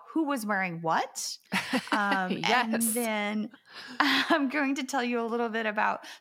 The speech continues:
Speaker 1: the man behind the Pet Gala and also, um, why, uh,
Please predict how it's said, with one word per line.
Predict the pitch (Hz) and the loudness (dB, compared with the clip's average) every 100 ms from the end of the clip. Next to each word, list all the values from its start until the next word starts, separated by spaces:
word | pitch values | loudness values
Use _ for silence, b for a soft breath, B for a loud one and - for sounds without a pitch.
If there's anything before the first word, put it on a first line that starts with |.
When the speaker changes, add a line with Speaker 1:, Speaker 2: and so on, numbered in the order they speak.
| - | -2
Speaker 1:
the | |
man | 240 254 277 285 | 2 2 2 2
behind | 277 262 262 | 2 2 0
the | 247 | -2
Pet | 247 - 214 | -2 -2 0
Gala | 214 214 208 196 202 B B B | 0 0 0 0 -2 B B B
and | 208 202 208 - | -4 -4 -4 -4
also, | 202 208 - 208 202 190 - | -4 -2 -4 -4 -4 -6 -6
um, | 180 170 170 - 180 | -2 -2 -4 -10 -10
why, | 175 180 175 165 - - _ - | -2 2 2 0 -6 -20 _ -12
uh, | - - | -10 -10